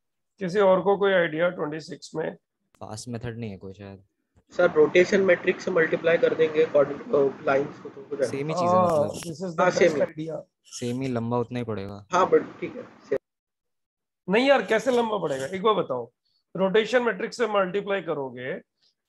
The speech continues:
Speaker 1: तो तुम्हारा आएगा एक्स स्क्वायर का कोएफिशिएंट, वाई स्क्वायर का कोएफिशिएंट और एक्स वाई का कोएफिशिएंट। अरे हाँ, वो कैलकुलेशन लिखते लिखते टाइम लग जाएगा। या, that's true। ठीक है।
Speaker 2: ओके,
Speaker 1: मतलब
Speaker 2: ट्वेंटी एट।
Speaker 1: हाँ, ठीक है, ठीक है। Go ahead, please।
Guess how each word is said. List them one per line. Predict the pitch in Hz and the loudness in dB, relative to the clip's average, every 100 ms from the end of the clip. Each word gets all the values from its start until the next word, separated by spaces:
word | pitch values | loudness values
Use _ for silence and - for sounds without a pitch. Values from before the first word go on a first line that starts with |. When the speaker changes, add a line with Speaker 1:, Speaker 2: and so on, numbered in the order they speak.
| _ _ - | _ _ -2
Speaker 1:
तो | 208 | 0
तुम्हारा | 208 196 202 220 226 - | 2 4 6 6 4 2
आएगा | 196 208 220 | 2 4 2
एक्स | 185 | 0
स्क्वायर | - 226 220 | -2 0 0
का | 233 | -2
कोएफिशिएंट, | 220 208 220 196 240 | -4 -8 -6 -4 -2
वाई | 202 185 | 0 0
स्क्वायर | 180 220 220 | 0 -6 -4
का | 214 | -4
कोएफिशिएंट | 214 202 202 226 | -4 -6 -6 -4
और | 220 208 | -2 -2
एक्स | - 202 | -2 -4
वाई | 196 | -4
का | 190 | -4
कोएफिशिएंट। | 170 151 147 139 131 - _ _ _ _ _ - | -8 -10 -12 -12 -12 -16 _ _ _ _ _ -4
अरे | - 226 | 0 4
हाँ, | 190 190 | 6 6
वो | 180 185 | 4 2
कैलकुलेशन | 190 185 202 196 180 196 | 0 0 0 -2 -2 -6
लिखते | 185 180 - | -6 -6 -4
लिखते | 185 - 175 | -6 -6 -4
टाइम | 151 127 123 | -2 -2 -4
लग | 113 | -8
जाएगा। | 117 117 123 | -8 -8 -10
या, | 151 135 123 - _ - | -8 -8 -8 -14 _ -14
that's | 143 139 - | -14 -14 -18
true। | 127 - _ _ _ _ _ _ _ _ _ _ _ _ 175 | -20 -20 _ _ _ _ _ _ _ _ _ _ _ _ -14
ठीक | 170 | -12
है। | 65 - _ _ _ - | -14 -16 _ _ _ -20
Speaker 2:
ओके, | - - _ 131 | -20 -20 _ -2
Speaker 1:
मतलब | 123 233 | 2 2
Speaker 2:
ट्वेंटी | 143 135 | 2 0
एट। | 143 - _ _ _ _ _ _ _ _ _ _ - | -2 -8 _ _ _ _ _ _ _ _ _ _ -6
Speaker 1:
हाँ, | 190 185 | -2 0
ठीक | 175 156 | -2 -14
है, | 139 | -18
ठीक | _ | _
है। | _ _ 185 | _ _ -6
Go | 156 | -4
ahead, | 123 | -4
please। | - 143 135 - - | -12 -20 -20 -20 -20